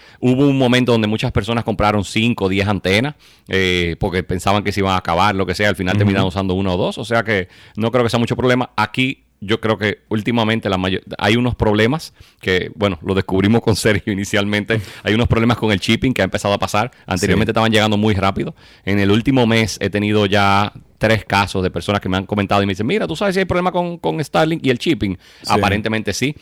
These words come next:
Speaker 1: Terminan
Speaker 2: Y,
Speaker 1: llegando,
Speaker 2: y,
Speaker 1: pero terminan
Speaker 2: y,
Speaker 1: llegando mucho después sin tracking,
Speaker 2: y,
Speaker 1: lo cual es un poco extraño.
Speaker 2: ¿y cuál es el problema? ¿Tú no sabes?
Speaker 1: No sé cuál es el problema. Definitivamente hay uno. Entonces,
Speaker 2: Ok.
Speaker 1: si aquí hay personas vendiéndola casi al mismo precio y muchos son tiendas que no son
Speaker 2: Yo,
Speaker 1: personas,
Speaker 2: mira,
Speaker 1: son
Speaker 2: yo la
Speaker 1: tiendas
Speaker 2: compré,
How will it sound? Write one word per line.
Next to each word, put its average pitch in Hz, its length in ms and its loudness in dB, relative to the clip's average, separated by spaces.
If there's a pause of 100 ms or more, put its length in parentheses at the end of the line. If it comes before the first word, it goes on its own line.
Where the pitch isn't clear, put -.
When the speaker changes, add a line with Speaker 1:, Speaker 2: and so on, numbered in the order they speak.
Speaker 1:
Terminan 131 400 6
Speaker 2:
Y, 143 40 6
Speaker 1:
llegando, 113 320 6
Speaker 2:
y, 87 40 -4
Speaker 1:
pero 98 120 0
terminan 98 240 0
Speaker 2:
y, - 20 0
Speaker 1:
llegando 117 280 0
mucho 120 220 -2
después 120 340 0
sin 139 300 -2
tracking, 101 540 0 (220)
Speaker 2:
y, 120 60 -4
Speaker 1:
lo 104 100 2
cual 107 160 2
es 107 60 2
un 110 80 -2
poco 110 180 0
extraño. 87 500 -4
Speaker 2:
¿y 113 120 -4
cuál 131 360 -2
es 127 200 -6
el 90 160 -6
problema? 76 520 -12
¿Tú 110 140 -6
no 123 100 -2
sabes? 90 420 -8
Speaker 1:
No 123 140 4
sé 120 160 0
cuál 107 160 0
es 101 60 0
el 104 80 0
problema. 92 440 -2
Definitivamente 98 640 -2
hay 98 120 4
uno. 85 220 -2 (240)
Entonces, 135 360 2
Speaker 2:
Ok. - 20 -2
Speaker 1:
si 117 80 0
aquí 113 100 0
hay 139 60 2
personas 165 320 0
vendiéndola 156 380 0
casi 156 200 0
al 156 80 4
mismo 156 240 2
precio 151 420 2 (300)
y 113 140 2
muchos 139 360 4
son 139 220 2
tiendas 123 420 2
que 92 80 0
no 95 100 0
son 120 120 0
Speaker 2:
Yo, 110 40 -2
Speaker 1:
personas, 120 680 2
Speaker 2:
mira, 156 340 0
Speaker 1:
son 139 80 2
Speaker 2:
yo 151 60 2
la - 60 2
Speaker 1:
tiendas 120 180 2
Speaker 2:
compré, 123 160 0